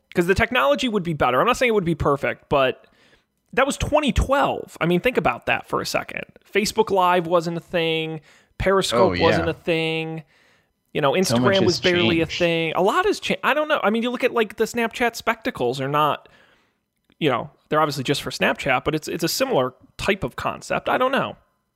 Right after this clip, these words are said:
Speaker 2: Are those still a thing? Like, can you still buy spectacles?
Speaker 1: Fun fact: you can actually now just go on Amazon and buy them. You can just, you can,
Speaker 2: Wow.
Speaker 1: right now, just a two-day shipping. They'll just send them to you.
Speaker 2: It's crazy.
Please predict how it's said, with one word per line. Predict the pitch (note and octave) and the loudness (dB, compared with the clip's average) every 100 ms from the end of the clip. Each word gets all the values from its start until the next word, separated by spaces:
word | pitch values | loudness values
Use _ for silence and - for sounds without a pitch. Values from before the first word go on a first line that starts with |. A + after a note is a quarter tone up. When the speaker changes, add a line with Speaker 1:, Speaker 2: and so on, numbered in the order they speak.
| _ _ | _ _
Speaker 2:
Are | A2+ | -6
those | A#2 D3+ | -2 -2
still | - F#3 F#3 | -4 0 -2
a | |
thing? | G#2+ G#2 C3 | 0 0 2
Like, | B2+ G#2 | 2 0
can | - | -2
you | G2 G#2+ | -2 -2
still | - G2+ | 2 2
buy | F2+ E2+ G#2 | 2 -2 -4
spectacles? | - - - - - A2 | -6 -10 -10 -8 -4 2
Speaker 1:
Fun | A3+ A3 | 2 2
fact: | B3+ C#4+ A3+ - | 0 0 -2 -4
you | G3+ | -2
can | A#3+ | 0
actually | A3+ - G#3+ | 0 0 0
now | G3+ | 2
just | G3 F#3 | 0 0
go | F#3 F#3 | 2 2
on | F#3+ | 2
Amazon | F#3 F3+ F#3 | 0 0 -2
and | E3+ | -2
buy | E3+ | -4
them. | G3 - - _ _ _ _ _ _ | -4 -12 -20 _ _ _ _ _ _
You | E3+ | -2
can | E3 | -2
just, | D#3+ _ | -4 _
you | F3 | 0
can, | - | 2
Speaker 2:
Wow. | |
Speaker 1:
right | E3+ G#3+ | 2 2
now, | A3+ A3+ C#3+ | 0 0 -4
just | - - _ - - | -10 -10 _ -20 -8
a | D3+ | -8
two-day | D3 F#3 G3+ | 0 2 2
shipping. | A3+ A3+ C3+ | 0 -2 -2
They'll | C3 | -4
just | C3+ D3+ | -4 -2
send | D3 | -2
them | F#3 | -2
to | - | -6
you. | G#2+ - _ _ _ _ _ _ _ _ _ _ _ _ _ _ _ _ _ - _ _ | -12 -18 _ _ _ _ _ _ _ _ _ _ _ _ _ _ _ _ _ -20 _ _
Speaker 2:
It's | - | -18
crazy. | - A2 A#2 G#2 - | -4 -2 -2 -4 -8